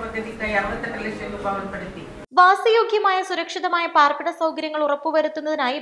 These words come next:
Speaker 2: ബജറ്റിൽ രണ്ട് കോടി എഴുപത്തിമൂന്ന് ലക്ഷത്തി ഇരുപത്തിരണ്ടായിരത്തി തൊള്ളായിരത്തി ഇരുപത് രൂപയും ആരോഗ്യ മേഖലയിലെ വിവിധ പ്രവർത്തനങ്ങൾക്കായി മൂന്ന് കോടി അഞ്ച് ലക്ഷം രൂപയും വകയിരുത്തി. വനിതാ വികസനത്തിനായി അറുപത്തിയെട്ട് ലക്ഷത്തി തൊണ്ണൂറ്റി ഒമ്പതിനായിരത്തി തൊള്ളായിരത്തി ഇരുപത് രൂപയും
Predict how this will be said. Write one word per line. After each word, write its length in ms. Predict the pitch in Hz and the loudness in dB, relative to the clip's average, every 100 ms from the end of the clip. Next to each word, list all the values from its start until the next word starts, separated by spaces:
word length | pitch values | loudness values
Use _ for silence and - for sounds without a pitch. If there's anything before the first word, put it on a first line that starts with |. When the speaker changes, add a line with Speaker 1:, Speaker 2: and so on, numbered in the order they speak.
| 262 | -4
Speaker 2:
ബജറ്റിൽ 360 | 262 262 226 311 _ _ - 285 | -6 -6 -8 -8 _ _ 2 4
രണ്ട് 200 | 294 339 359 | 4 2 2
കോടി 160 | 349 330 | 2 4
എഴുപത്തിമൂന്ന് 500 | 311 339 339 339 359 359 | 2 0 -2 -2 0 -2
ലക്ഷത്തി 280 | 359 359 339 | -4 -4 -2
ഇരുപത്തിരണ്ടായിരത്തി 720 | 311 320 330 311 311 302 311 311 | -2 -2 0 2 4 2 2 2
തൊള്ളായിരത്തി 420 | 294 294 302 294 | 4 4 2 -2
ഇരുപത് 220 | 285 302 302 | -2 0 -2
രൂപയും 320 | 262 226 233 - _ _ - | -2 -2 -2 -8 _ _ 6
ആരോഗ്യ 440 | 311 339 415 415 392 | 8 8 4 2 0
മേഖലയിലെ 480 | 381 370 349 339 339 | -2 0 0 0 0
വിവിധ 240 | 311 302 392 381 | -2 -2 -2 0
പ്രവർത്തനങ്ങൾക്കായി 840 | 349 330 339 320 320 311 254 294 285 _ - | 4 4 2 0 2 6 6 6 -4 _ -2
മൂന്ന് 200 | 302 381 415 | 0 2 4
കോടി 200 | 392 381 - | 4 4 4
അഞ്ച് 180 | 285 285 349 | 2 2 -2
ലക്ഷം 200 | 349 339 | -2 -4
രൂപയും 300 | 339 302 214 208 | -2 0 0 0
വകയിരുത്തി. 460 | 208 226 208 240 - 208 | 0 -2 -2 -6 -6 -2
വനിതാ 260 | 233 233 277 | 0 4 2
വികസനത്തിനായി 720 | 277 285 294 285 285 269 247 302 - _ - | 2 -2 -2 -4 0 2 2 -2 -10 _ 4
അറുപത്തിയെട്ട് 460 | 269 277 330 320 349 339 | 4 4 0 -2 0 -2
ലക്ഷത്തി 300 | 339 339 339 | -2 -6 -2
തൊണ്ണൂറ്റി 340 | 320 302 330 339 | 0 0 -2 -2
ഒമ്പതിനായിരത്തി 600 | 302 339 349 339 330 339 339 | -2 -2 0 0 0 0 2
തൊള്ളായിരത്തി 440 | 320 320 320 311 285 | 4 4 2 -2 -2
ഇരുപത് 240 | 277 339 | -2 0
രൂപയും 320 | 330 294 226 | -2 0 0